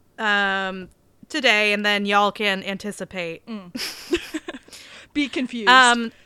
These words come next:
Speaker 1: so have you been having a, a spooky,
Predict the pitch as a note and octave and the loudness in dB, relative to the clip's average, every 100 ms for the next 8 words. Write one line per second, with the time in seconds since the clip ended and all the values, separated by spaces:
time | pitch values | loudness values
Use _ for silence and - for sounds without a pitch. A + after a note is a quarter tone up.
0 | _ _ _ _ - - - _ - - | _ _ _ _ -20 -20 -20 _ -8 2
1 | C#4+ C#4+ C#4 C4 C4+ D4 D#4+ D4 D4+ D4+ | 4 4 2 0 -2 -2 0 2 0 -2
2 | C#4+ A#3 A3 G3+ G3 F3+ - F#3+ - - | 2 4 6 4 2 -2 -4 -4 -4 -8
3 | - A3+ G#3+ A#3 A3+ G#3 | -6 -6 -6 -6 -6 -6